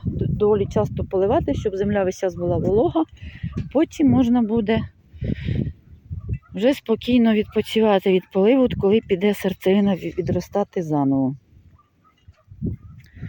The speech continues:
Ну так, дощ прийшов. Не знаю, чи мені так здається, що все-таки стало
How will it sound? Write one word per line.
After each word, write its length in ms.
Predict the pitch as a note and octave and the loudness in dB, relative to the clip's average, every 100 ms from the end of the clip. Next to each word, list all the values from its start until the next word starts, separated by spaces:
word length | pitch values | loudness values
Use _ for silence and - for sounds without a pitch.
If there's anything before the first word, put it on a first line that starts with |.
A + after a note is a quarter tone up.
| - - - | -10 -10 -6
Ну 100 | A#3 | -2
так, 200 | A#3+ G3+ | -2 -2
дощ 280 | - C4+ - - | 0 0 0 -2
прийшов. 480 | A3 - C#4+ E4+ - - - - - | -2 0 0 2 0 -4 -6 -8 -6
Не 160 | F#3 F#3 | -4 -2
знаю, 260 | F#3 F#3 | -2 -2
чи 140 | - G3 | -2 -4
мені 80 | |
так 180 | D#3+ E3+ | -2 -4
здається, 360 | D#3+ G3 A3 E3+ | 0 0 0 -4
що 160 | - | -6
все-таки 420 | E3+ - F3 - - | -6 -4 -4 -4 -6
стало 380 | - E3 D#3+ | -2 0 0